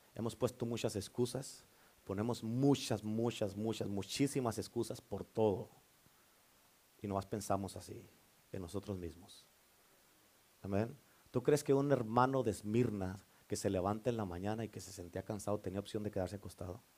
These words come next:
O sea, no, <laughs> levántate porque van a venir ahorita a perseguirte. Es como el león y la gacela.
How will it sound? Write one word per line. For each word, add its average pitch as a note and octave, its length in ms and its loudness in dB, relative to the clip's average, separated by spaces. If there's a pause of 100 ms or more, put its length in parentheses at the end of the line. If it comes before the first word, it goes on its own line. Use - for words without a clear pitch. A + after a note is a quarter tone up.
(1080)
O - 20 -20
sea, F2+ 120 -6
no, G2 100 -2
<laughs> G2+ 240 -4
levántate G2 520 0
porque G2+ 200 -2
van G2+ 160 2
a C3 40 2
venir A2 220 2
ahorita A#2 300 2
a F#2+ 60 -10
perseguirte. F2+ 720 -6 (920)
Es A2 120 2
como B2 380 4 (180)
el G#2+ 180 4
león B2 220 8
y - 20 0
la C3 120 4
gacela. G2+ 520 0